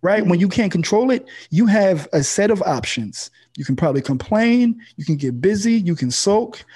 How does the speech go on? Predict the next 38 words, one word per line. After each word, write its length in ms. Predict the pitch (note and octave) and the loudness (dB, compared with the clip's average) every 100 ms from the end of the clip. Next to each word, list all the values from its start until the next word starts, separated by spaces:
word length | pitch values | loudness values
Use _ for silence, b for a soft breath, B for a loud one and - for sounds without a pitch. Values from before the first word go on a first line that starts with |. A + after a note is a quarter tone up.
| B B | B B
And 120 | F3 | 2
when, 200 | F3+ E3+ - | 2 2 0
and 140 | E3+ | 2
when 140 | G3 | 2
life 240 | F#3 G#3+ C#3+ | 2 0 0
does 220 | F3 A#3+ | 0 0
happen 300 | A3+ F#3 F3+ D#3+ | 2 0 0 -2
to 140 | F3+ | -2
you, 80 | F3 | 0
you 160 | D#3+ G3 | 2 0
still 400 | - - G3+ F#3+ | 0 2 4 4
have 320 | D#3+ D#3+ D3 | 4 2 2
the 120 | D#3 | 0
option 320 | D3+ E3 - C#3+ | 0 0 -2 -4
to 120 | C#3+ | 0
happen 320 | D3+ D3 C#3 | 0 0 -2
to 140 | - C3+ | -4 -2
it. 220 | D3 - B B | -2 -2 B B
"All 80 | C#3+ | -4
right, 100 | C#3+ | -2
it's 140 | C3+ - | -2 0
at 60 | |
my 80 | E3 | 0
front 240 | D#3+ G3+ | 0 0
door. 300 | G#3+ F#3 A#2 A#2+ | 2 0 0 -2
What 80 | D#3+ | 0
am 80 | |
I 60 | E3+ | 2
gonna 160 | F3 E3 | 0 0
do 100 | E3+ | 0
now?" 340 | G3 C3 - B B B | 0 -2 -6 B B B
But 180 | E3+ G3+ | -2 2
in 140 | G#3+ | 2
those 160 | G#3 G3 | 4 2
spaces 320 | G3+ G3+ - | 0 -2 0
where 140 | E3+ | 0
you're 160 | D#3 D3 | 2 0
not 500 | C#3+ D#3 G#3 F#3+ | 0 0 0 0